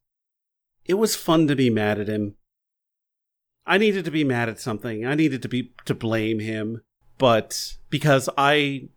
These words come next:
I feel like there's somewhere else I need to be right now. And honestly, I, I've been taken away from Greenest. Just not, I don't even want to live there permanent. I don't know. Maybe I do, but,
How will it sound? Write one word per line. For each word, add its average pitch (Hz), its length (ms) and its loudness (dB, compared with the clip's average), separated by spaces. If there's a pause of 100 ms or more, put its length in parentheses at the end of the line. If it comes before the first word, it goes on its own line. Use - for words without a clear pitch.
(100)
I 135 80 0
feel 165 300 0
like 139 240 2
there's 127 300 -4
somewhere 131 320 0
else 123 200 -2
I 120 100 -2
need 120 200 -2
to 123 60 -8
be 113 180 -4
right 107 320 -2
now. 113 380 -4 (600)
And 123 640 2 (480)
honestly, 156 720 -2 (760)
I, 131 240 -2
I've 143 240 -2
been 143 300 -4 (100)
taken 143 380 -4
away 127 320 -4
from 120 220 -10
Greenest. 123 520 -4
Just 254 380 -4
not, 285 300 0
I 202 140 0
don't 285 160 -2
even 143 220 -4
want 127 140 -6
to 113 80 -8
live 139 540 -2
there 127 240 -2
permanent. 165 560 0
I 190 80 2
don't 165 180 -2
know. 120 240 -4
Maybe 151 300 -2
I 156 40 -2
do, 127 300 -4
but, 117 280 -6